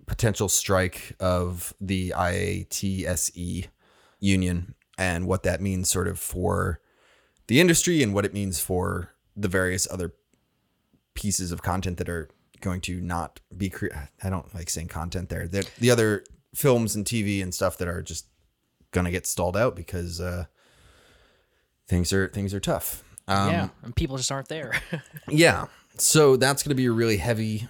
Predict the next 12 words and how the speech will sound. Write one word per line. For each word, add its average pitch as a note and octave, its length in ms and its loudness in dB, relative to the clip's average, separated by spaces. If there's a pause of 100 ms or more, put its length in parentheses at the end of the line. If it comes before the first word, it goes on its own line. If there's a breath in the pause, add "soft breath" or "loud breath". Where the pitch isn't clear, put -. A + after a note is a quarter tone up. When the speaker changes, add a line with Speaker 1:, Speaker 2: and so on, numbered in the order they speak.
Speaker 1:
uh, G2+ 280 0
conversation G#2 640 -2
that F2+ 180 0
they G#2 100 0
were G#2+ 140 4
then A2+ 280 2
going G#2 260 0
to F#2 500 -4 (460)
pivot G#2+ 300 4
heavily B2 400 4
away F2+ 240 2
from. E2+ 360 -2